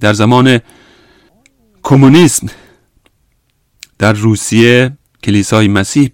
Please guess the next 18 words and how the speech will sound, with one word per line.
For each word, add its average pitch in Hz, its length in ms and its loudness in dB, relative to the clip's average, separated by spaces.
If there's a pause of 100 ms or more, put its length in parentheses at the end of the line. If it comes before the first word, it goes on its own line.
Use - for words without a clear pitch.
بسیار 135 500 0
جفا 107 360 -4
دید، - 280 -12 (340)
اما 107 260 -2
رشد 143 320 -2
کرد. - 320 -14 (360)
در 92 100 -8
همون 113 260 -2
زمانی 110 380 0
که 110 140 -6
جفا 113 440 -2
می‌دید، 104 400 -4 (1600)
کمونیست‌ها 120 580 0
در 120 220 0
چین 165 360 0 (380)
تلاش 117 360 0
داشتن 110 420 -2
تا 110 300 -2